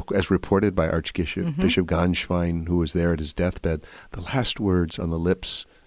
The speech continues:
Speaker 1: of this, uh, saintly man were, "I love you, Jesus."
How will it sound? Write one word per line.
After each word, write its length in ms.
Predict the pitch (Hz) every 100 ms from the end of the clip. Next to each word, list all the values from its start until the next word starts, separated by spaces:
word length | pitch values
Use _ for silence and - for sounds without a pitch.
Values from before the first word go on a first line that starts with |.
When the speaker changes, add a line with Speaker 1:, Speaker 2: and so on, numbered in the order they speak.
| _ - - 101
Speaker 1:
of 140 | 87
this, 600 | 92 85 - - - -
uh, 300 | - 92 92
saintly 360 | - 98 95 92
man 420 | 85 82 78 78 - _ - - -
were, 300 | 90 85 - _ _ _ _
"I 80 | -
love 220 | 87 87
you, 100 | 82
Jesus." 600 | 80 - - - - -